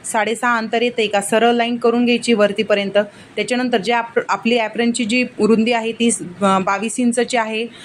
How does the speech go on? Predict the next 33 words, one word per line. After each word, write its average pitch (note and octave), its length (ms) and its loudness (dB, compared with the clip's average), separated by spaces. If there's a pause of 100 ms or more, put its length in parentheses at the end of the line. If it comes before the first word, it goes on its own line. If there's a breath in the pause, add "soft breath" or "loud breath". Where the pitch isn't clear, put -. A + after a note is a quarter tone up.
(180 loud breath)
अ, G3+ 200 4
त्याचे G#3+ 280 -2
मी A#3+ 140 4
ड-, G#3+ 640 4
दोन A3+ 240 4
भाग B3+ 160 0 (100)
केले, A3+ 180 0
तर G#3+ 140 0
अकरा G3 260 -4
इंचावर A#3 360 0
मी A#3 140 2
इथे D4 280 -2 (260 loud breath)
खूण B3 200 6
करून B3 280 2
घेतलेली A#3+ 360 0
आहे. A3+ 240 -2
पट्टीने A3 460 0
सा-, G#3+ 160 0
च्या G#3+ 200 0
साहाय्याने G#3 340 -2
बॉक्स G#3+ 340 -2
तयार A3 300 0 (340 loud breath)
करून A3 220 2
घेतलेला F#3+ 340 0
आहे. E3 140 -4
त्याच्यानंतर B3 680 -2
इथून B3+ 280 4
आपल्याला, A#3+ 340 2
म्हणजे G#3 240 0
मुंडा A#3+ 380 6
येतो, A#3 200 0
तिथून A#3 280 2
आपल्याला A3+ 440 0